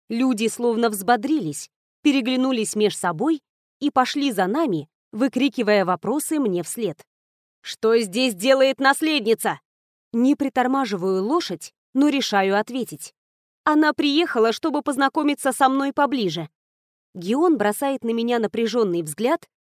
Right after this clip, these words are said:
но я лишь незаметно качаю головой. Это их единственный шанс пообщаться со мной и получить ответы. "Говорят, чёрного колдуна казнили в столице!"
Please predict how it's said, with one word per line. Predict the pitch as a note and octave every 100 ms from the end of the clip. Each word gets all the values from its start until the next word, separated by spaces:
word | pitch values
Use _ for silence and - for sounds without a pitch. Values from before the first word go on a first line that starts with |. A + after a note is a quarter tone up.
| _ _
но | A3+ A3+
я | G#3 D4
лишь | E4+ D#4 C#4
незаметно | C4+ A3 G3 A#3 D4+ D#4
качаю | C#4+ - F#3+ F#3+
головой. | F#3+ G3+ F#3+ D#3 - _ _ _ _ -
Это | B3+ B3+
их | B3 B3+ -
единственный | G#3+ A#3+ A3 C4 - F#3 F#3 F#3
шанс | - B3+ B3+ -
пообщаться | G#3 G3 - A#3 - G3
со | - E3
мной | F3+ C4 C#4+ _ _ _ -
и | D4
получить | A#3 G#3 G3+ G3 G3
ответы. | G3 A#3 A3+ D3 - _ _ _ _ _ _ _ _ _ _ _ -
"Говорят, | E3 G#3 B3 C4+ C4+
чёрного | - C4 C4 B3+ B3+
колдуна | C4 B3 B3+ C4+ C4+
казнили | B3 A#3+ A3+ B3 G#3
в | -
столице!" | A#3 A3 G3+ - C#3+